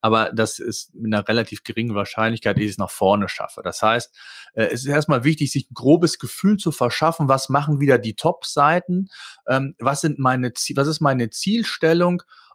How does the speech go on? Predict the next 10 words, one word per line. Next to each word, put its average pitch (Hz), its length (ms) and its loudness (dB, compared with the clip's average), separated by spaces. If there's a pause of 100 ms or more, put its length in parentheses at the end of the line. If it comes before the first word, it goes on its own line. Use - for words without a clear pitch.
Und 127 160 4
dann 185 200 2
kommt's 160 400 0
wirklich 160 400 0
auf 135 120 -4
die - 200 -4
anderen 147 400 0
Parameter 135 640 0
an. 87 220 -4
Also 117 380 -2